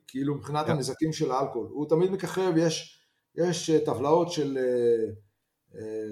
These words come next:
Speaker 1: רמת התמכרות ונזק לחברה, ליחידים ו-, וכולי, והעלות כללית, אתה יודע, לחברה, והאלכוהול
Speaker 2: Yeah.
Speaker 1: הוא תמיד במקום ראשון, אוקיי?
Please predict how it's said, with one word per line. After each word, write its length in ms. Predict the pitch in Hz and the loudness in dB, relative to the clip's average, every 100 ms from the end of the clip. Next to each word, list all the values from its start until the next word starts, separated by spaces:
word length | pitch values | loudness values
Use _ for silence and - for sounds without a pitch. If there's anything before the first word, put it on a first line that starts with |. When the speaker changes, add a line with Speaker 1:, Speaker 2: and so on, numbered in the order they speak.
| 104 | -8
Speaker 1:
רמת 280 | 113 151 160 | -2 -2 -2
התמכרות 500 | 160 156 - 139 113 | -6 -8 -6 -8 -6
ונזק 500 | 113 135 170 160 120 | -4 0 0 0 -2
לחברה, 500 | 107 123 113 160 160 | -6 -14 -6 -2 -2
ליחידים 400 | 120 123 143 175 | -4 -4 -2 -2
ו-, 600 | 123 117 110 107 104 101 | -2 -2 -2 -6 -10 -14
וכולי, 320 | 98 170 175 | -6 -2 0
והעלות 580 | 127 110 113 160 190 - - | 0 0 4 6 6 4 -10
כללית, 560 | - 127 170 208 202 - | -4 0 2 2 -2 -10
אתה 80 | - | -4
יודע, 280 | 120 165 127 | 0 2 0
לחברה, 560 | 104 123 120 165 202 165 - - _ _ _ 110 | -2 -6 -4 4 4 4 -2 -14 _ _ _ 0
והאלכוהול 440 | 123 196 131 175 | 4 6 8 8
Speaker 2:
Yeah. 20 | |
Speaker 1:
הוא 80 | 170 | 6
תמיד 200 | 156 170 | 4 2
במקום 300 | 160 151 160 | 2 2 0
ראשון, 240 | 135 135 110 98 _ - | 0 -6 -12 -14 _ -2
אוקיי? 420 | 165 220 190 | 2 4 4